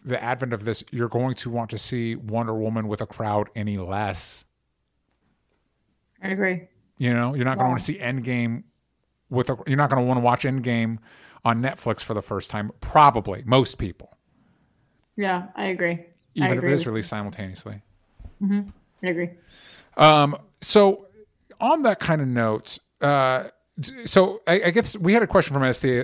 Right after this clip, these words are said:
Speaker 1: S T S twenty-eight, twenty-eight eighty-four. "Will theaters survive? Do you believe some evil is we see in theater for the experience?" I think we kinda, that, that's our answer to that.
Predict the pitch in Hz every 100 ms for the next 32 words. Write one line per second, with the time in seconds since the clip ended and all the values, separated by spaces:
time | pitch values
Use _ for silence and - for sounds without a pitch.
0 | - 139 - 131 113 - 117 110 107 -
1 | _ - 135 120 - 110 104 - 110 101
2 | 123 131 123 117 104 107 101 98 98 110
3 | 107 104 - 101 98 101 92 98 107 95
4 | 98 101 98 - - 104 95 90 - 104
5 | 98 95 107 127 110 104 - 104 92 -
6 | - _ _ _ _ _ - 127 127 139
7 | 127 - _ _ _ - 170 147 139 123
8 | 117 - 107 101 95 -